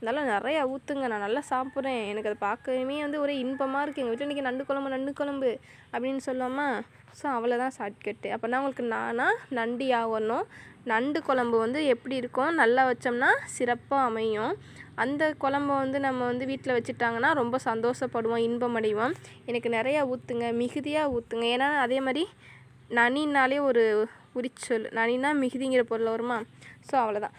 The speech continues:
அப்ப "எனக்கு வந்து நிறைய மிகுதியா ஊத்துங்க, நான் சாப்பிட்றேன்" அப்படின்னு சொல்லுவான்.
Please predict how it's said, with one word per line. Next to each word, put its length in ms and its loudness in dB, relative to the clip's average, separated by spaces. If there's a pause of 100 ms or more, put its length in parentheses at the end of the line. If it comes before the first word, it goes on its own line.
(120)
அப்ப 380 0
"எனக்கு 260 0
வந்து 140 0
நிறைய 340 2
மிகுதியா 500 -2
ஊத்துங்க, 400 -4
நான் 200 -4
சாப்பிட்றேன்" 500 -6
அப்படின்னு 300 -6
சொல்லுவான். 360 -6